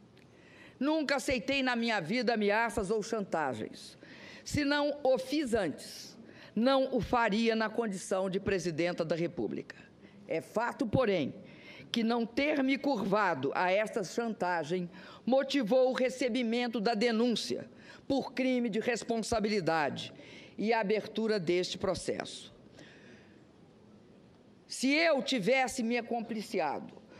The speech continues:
com a improbidade e com o que há de pior na política brasileira, como muitos até hoje parecem não ter o menor pudor em fazê-lo,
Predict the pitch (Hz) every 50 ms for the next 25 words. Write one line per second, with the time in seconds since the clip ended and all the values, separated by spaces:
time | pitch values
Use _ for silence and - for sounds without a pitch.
0 | - - - 226 233 233 233 226 - 240 247 247 208 247 208 165 180 175 160 131
1 | 117 113 - - 147 156 - 208 214 208 190 226 220 214 214 202 180 214 214 -
2 | 208 233 214 208 247 269 269 269 262 247 247 247 254 254 208 190 240 247 - -
3 | - 240 196 220 226 208 165 196 175 185 214 226 185 147 - - - - - -
4 | - - - - - - - - 247 247 247 262 254 247 277 302 302 269 - 269
5 | 214 262 262 254 - 269 254 240 247 262 240 214 240 - 262 240 233 247 247 240
6 | - 240 247 247 233 - 269 254 247 262 240 240 220 196 185 220 269 285 285 240
7 | - - 254 233 180 196 208 208 185 180 170 170 - 190 175 147 147 208 233 226
8 | 180 135 95